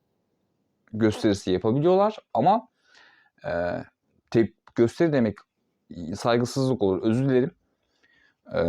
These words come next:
duruşu sergileyebiliyorlar ama neticeye bakıyorsun, başka bir köpek balığına gidiyorlar. Başka bir yayıncının içine gidiyorlar. Ben hayatımda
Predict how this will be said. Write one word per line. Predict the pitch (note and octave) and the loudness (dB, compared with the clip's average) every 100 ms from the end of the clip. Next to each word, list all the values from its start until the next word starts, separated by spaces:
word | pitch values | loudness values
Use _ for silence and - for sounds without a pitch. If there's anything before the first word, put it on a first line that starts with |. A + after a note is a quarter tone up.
| F2 G#2+ | 0 4
duruşu | A#2 A#2+ G3+ G#3+ - | 4 4 4 2 0
sergileyebiliyorlar | - B2+ G#2+ G2 F#2+ F2+ F#2 D3+ G#3+ A3+ - - _ _ _ _ _ _ _ _ _ _ - | 0 2 4 4 4 4 2 2 2 0 -4 -20 _ _ _ _ _ _ _ _ _ _ -2
ama | G2+ | 2
neticeye | G2+ G#2 A2+ B2+ G3+ | 4 4 2 4 4
bakıyorsun, | F#3 - D3 - A3+ _ _ - | 4 2 -2 0 -4 _ _ -8
başka | G#2 - A#3+ | -8 0 0
bir | |
köpek | A#3+ B3+ B3+ | 2 2 2
balığına | C#3+ A2 F#2 F2+ | 2 2 2 0
gidiyorlar. | F2 - - - _ | -4 -8 -14 -20 _
Başka | G#2+ - G3+ | -4 0 2
bir | G3 | 4
yayıncının | C#3 G#2+ G2 F#2 | 4 4 2 0
içine | F2 - D#2+ | -2 -4 -8
gidiyorlar. | C#2+ - - - - _ _ _ _ _ _ _ _ _ _ _ _ _ _ _ _ - - - _ _ _ _ _ _ _ _ _ _ _ - | -8 -10 -16 -20 -20 _ _ _ _ _ _ _ _ _ _ _ _ _ _ _ _ -20 -20 -20 _ _ _ _ _ _ _ _ _ _ _ -2
Ben | C#3+ A3 | 4 4
hayatımda | G3 F#3+ F#3+ G3 G3+ A3 | 6 4 4 6 6 6